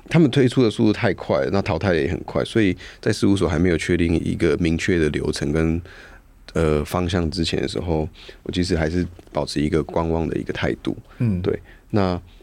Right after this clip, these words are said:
Speaker 1: 其实我自己算是半只脚踏在软体跟半只脚在建筑，就是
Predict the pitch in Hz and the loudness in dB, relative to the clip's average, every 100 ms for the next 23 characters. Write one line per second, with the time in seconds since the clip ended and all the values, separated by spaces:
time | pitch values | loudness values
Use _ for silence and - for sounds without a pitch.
0 | - - 104 101 90 90 - - - - | -8 -2 0 2 2 0 -6 -20 -20 -20
1 | - - 87 87 113 92 76 - - - | -20 -6 -2 0 2 2 0 -6 -16 -6
2 | 95 85 85 90 85 82 76 71 - 85 | -2 0 0 -2 -2 0 -2 -4 -6 -2
3 | 82 71 69 73 - 69 69 - - 80 | -2 -2 -4 -6 -4 -4 -6 -8 -4 -2
4 | 80 - 73 76 65 - - - - - | -2 -4 -4 -4 -6 -8 -16 -12 -10 -8
5 | 60 | -8